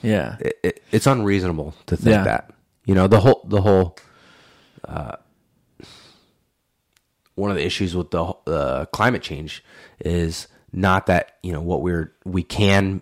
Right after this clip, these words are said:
Speaker 2: make a difference for positive or negative. It's that the severity to which we make that difference and how long those things will happen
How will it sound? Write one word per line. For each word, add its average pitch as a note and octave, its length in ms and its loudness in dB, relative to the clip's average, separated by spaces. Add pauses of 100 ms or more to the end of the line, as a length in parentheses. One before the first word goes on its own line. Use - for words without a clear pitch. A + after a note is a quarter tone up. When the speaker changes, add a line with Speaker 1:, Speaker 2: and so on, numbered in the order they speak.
Speaker 2:
make F2+ 300 2
a F2+ 60 2
difference F2 420 0
for D#2+ 140 -2
positive E2+ 500 0
or E2 60 -2
negative. G#2+ 520 0
It's - 200 -8
that - 240 -2 (160)
the D#2 280 -10
severity E2+ 640 0
to - 120 -6
which E2 240 -2
we D#2+ 80 0
make D#2+ 260 -6
that D2+ 160 -8
difference G#2+ 340 -8
and E2 80 -10
how E2 240 -2
long E2 400 -4
those E2 220 -4
things D#2+ 260 -8
will D#2 100 -10
happen - 380 -8